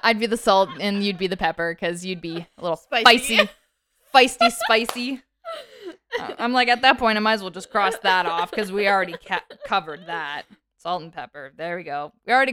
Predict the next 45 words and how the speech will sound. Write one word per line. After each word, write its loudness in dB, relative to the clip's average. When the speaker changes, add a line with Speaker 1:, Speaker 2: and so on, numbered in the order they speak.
Speaker 1:
covered -2
one. -6
Speaker 2:
Yeah. -2
Speaker 1:
And 0
we -2
have 4
twenty-five 6
to 2
go. 4
Speaker 2:
Oh, 0
okay, 0
okay. 0
Cool, 0
cool, -2
cool. -4
Speaker 1:
If -6
Speaker 2:
So -4
Speaker 1:
we -10
Speaker 2:
that's 0
what -4
we're -8
doing. -14
Speaker 1:
Yep. 2
That's 4
Speaker 2:
Okay. -4
Speaker 1:
pretty 4
much 0
what 0
we're -4
doing. -8
So -4
Speaker 2:
You 2
guys 2
get 0
it? -4
You -6
guys -6
got -12
it. -14
You -10
got -14
it. -20
Speaker 1:
easy 0
peasy -4
stuff. -8